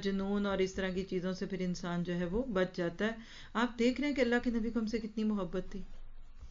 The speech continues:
हर मौके पे शैतान से बचने की दावत है। और फिर जो काम आज हमने किया, जिस पे अमल,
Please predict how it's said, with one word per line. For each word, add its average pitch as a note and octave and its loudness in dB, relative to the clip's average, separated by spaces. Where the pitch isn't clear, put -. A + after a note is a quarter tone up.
हर C4 6
मौके G3+ 2
पे C4 2
शैतान A3 4
से A3 4
बचने G3 0
की G3 -2
दावत E3+ -2
है। E3+ -6
और G3 2
फिर A3 4
जो G3 2
काम F#3 0
आज F#3 0
हमने G#3 2
किया, G3+ 0
जिस F3+ -2
पे F#3+ 0
अमल, G3 0